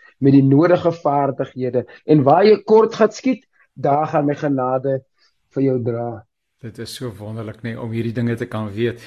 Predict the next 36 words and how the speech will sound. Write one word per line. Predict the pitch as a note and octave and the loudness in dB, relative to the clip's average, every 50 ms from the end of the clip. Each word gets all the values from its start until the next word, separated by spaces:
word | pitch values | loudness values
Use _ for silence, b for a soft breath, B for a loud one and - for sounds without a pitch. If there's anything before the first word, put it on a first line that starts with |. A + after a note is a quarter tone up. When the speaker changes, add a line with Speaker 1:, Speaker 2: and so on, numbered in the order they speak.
| B B B B B B A#2+ | B B B B B B -10
Speaker 2:
Die, | B2 C#3+ E3+ F3+ C#3+ | -6 -6 -6 -6 -6
die | B2 E3 F3+ E3+ | -4 -4 -4 -2
naam | D3+ C3 B2 A2 A2 C3+ D#3+ D#3 B2+ | -2 -2 -2 -2 -2 -4 -2 -2 -4
Luther, | A2+ A2+ B2+ B2+ B2+ D#3 D3 B2+ A#2 - b b b b b _ | -4 -6 -6 -8 -6 -4 -4 -4 -4 -6 b b b b b _
ehm, | - A#2 A2 A2 A2 A2+ A2 A#2 A#2 A#2+ - | -14 -10 -10 -8 -8 -8 -8 -8 -8 -8 -8
is | C#3 A#2+ - | -10 -12 -10
profeties. | - D3 C#3+ B2+ - - D3+ E3+ F3 E3+ E3 C#3 B2+ - - - - - - | -8 -8 -8 -8 -6 -6 -6 -4 -4 -4 -4 -4 -4 -4 -6 -8 -10 -12 -12
Sien | - - - D#3 E3+ E3 | -10 -8 -6 -4 -2 -2
jy | D#3+ D#3 | -2 -2
iets | D#3+ C#3+ C#3+ C#3 C#3 - - - | -4 -4 -6 -8 -8 -8 -8 -6
in | C#3 C3 | -4 -4
die | B2 B2+ B2 | -4 -2 -4
naam | A#2+ A#2+ A2+ A#2 B2+ C3+ C#3+ C#3+ C3+ B B B B B B | -4 -4 -4 -4 -4 -4 -4 -6 -8 B B B B B B
en, | - B2+ B2+ A#2+ A#2 | -4 -4 -4 -4 -4
eh, | B2+ A#2+ B2+ B2 C3 - C#3 | -6 -6 -6 -6 -6 -6 -8
is | B2+ A#2 A2+ | -8 -6 -6
dit, | B2+ B2 B2 - | -6 -8 -6 -6
eh, | B2 A#2+ A#2 A#2+ A#2 A#2+ A#2+ A#2+ | -6 -6 -6 -6 -8 -10 -10 -12
eh, | A#2 | -12
typies | A#2+ - C#3 C#3 D3 - - | -10 -12 -12 -10 -12 -10 -8
van | B2+ C3+ B2+ B2+ | -6 -6 -4 -4
'n, | A#2+ A#2+ B2 B2 | -6 -6 -8 -10
'n | A2+ - | -12 -12
tipe | - D3 C3 C#3+ D3 A2+ | -12 -12 -10 -10 -10 -8
van | C3+ B2+ A#2+ | -6 -6 -6
'n | A#2 | -8
profetiese | A2 B2 A2+ - - E3+ D3 C#3 C#3+ A#2 C#3+ C#3+ - | -8 -12 -14 -8 -6 -6 -6 -6 -8 -8 -10 -8 -6
inspraak, | D3+ D3+ D#3 - - - D3 C3+ B2 A2+ G2+ - b b b b b b _ | -6 -4 -4 -6 -6 -6 -4 -4 -2 -4 -4 -8 b b b b b b _
eh, | - A#2 A#2 A#2 A#2 - - | -8 -8 -8 -8 -10 -10 -10
ook | D3+ C#3 B2 B2 - | -8 -8 -8 -8 -10
in | C3+ B2+ A#2+ A#2 | -8 -8 -6 -6
die | A#2 A2+ A2 | -8 -8 -10
toekoms | A2+ - C3 - C#3 A#2+ G#2+ - - | -12 -14 -10 -8 -8 -8 -8 -8 -8
van | - A#2 A2 | -8 -8 -6
jou | A2 G#2 - | -6 -8 -10
kind? | - G#2+ F#2+ F2+ F2 - - - - | -10 -12 -14 -14 -16 -18 -20 -20 -20